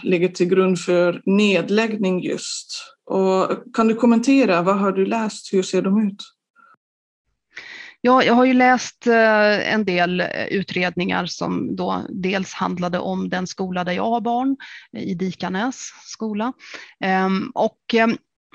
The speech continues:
Speaker 2: jag kan väl, eh, konstatera att det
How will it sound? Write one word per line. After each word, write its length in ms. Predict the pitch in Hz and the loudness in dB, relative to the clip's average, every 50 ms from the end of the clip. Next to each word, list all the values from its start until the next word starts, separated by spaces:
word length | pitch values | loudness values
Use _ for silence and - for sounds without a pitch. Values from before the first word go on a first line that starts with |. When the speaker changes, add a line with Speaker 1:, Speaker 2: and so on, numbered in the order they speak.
| - - _ _ _ _ _ _ _ _ - _ _ | -20 -20 _ _ _ _ _ _ _ _ -20 _ _
Speaker 2:
jag 220 | - 226 233 233 - | -2 0 0 0 2
kan 120 | 262 277 | 0 2
väl, 240 | 285 302 269 247 233 | 2 2 2 2 0
eh, 60 | - - - 55 62 82 95 95 - 202 220 226 | 0 -2 -6 -10 -10 -10 -10 -10 -8 -8 -8 -6
konstatera 680 | - 226 214 - - 214 - - 226 214 202 190 196 190 | -4 -4 -4 -2 -4 -4 -2 0 0 0 2 2 2 0
att 140 | 185 - | 0 0
det 240 | - 202 202 202 - | -2 0 0 0 -2